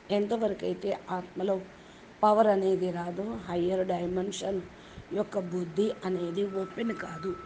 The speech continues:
ఎంతవరకైతే బుద్ధి జ్ఞానంలో నిశ్చయ బుద్ధిగా కాదు, అంతగా కలగదు. కాబట్టి, మ్, ఏదైతే బుద్ధితోటి ప్రపంచంలో business చేస్తారో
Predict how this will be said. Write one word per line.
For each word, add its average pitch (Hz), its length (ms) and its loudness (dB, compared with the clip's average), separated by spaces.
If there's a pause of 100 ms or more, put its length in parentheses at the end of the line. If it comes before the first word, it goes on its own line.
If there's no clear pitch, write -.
(320)
ఎంతవరకైతే 220 880 4
బుద్ధి 196 480 0
జ్ఞానంలో 185 840 0 (480)
నిశ్చయ 220 580 4 (280)
బుద్ధిగా 190 560 2
కాదు, 180 420 -6 (640)
అంతగా 202 580 2 (380)
కలగదు. 190 460 4 (580)
కాబట్టి, 247 680 2 (420)
మ్, 220 280 -2 (180)
ఏదైతే 233 720 6 (760)
బుద్ధితోటి 220 800 2
ప్రపంచంలో 190 840 0
business 185 640 2
చేస్తారో 180 580 0